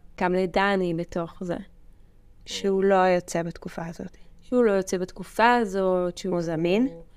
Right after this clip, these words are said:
Speaker 1: שהוא זמין, אה, או-, מעת לעת,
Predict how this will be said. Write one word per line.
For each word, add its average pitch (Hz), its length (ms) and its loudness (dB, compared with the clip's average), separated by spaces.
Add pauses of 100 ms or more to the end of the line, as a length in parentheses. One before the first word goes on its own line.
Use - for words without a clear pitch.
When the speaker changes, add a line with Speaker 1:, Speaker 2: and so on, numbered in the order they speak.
(300)
Speaker 1:
שהוא 190 240 -2
זמין, 190 560 2
אה, 226 260 4
או-, 208 180 0 (760)
מעת 202 520 0
לעת, 190 680 -2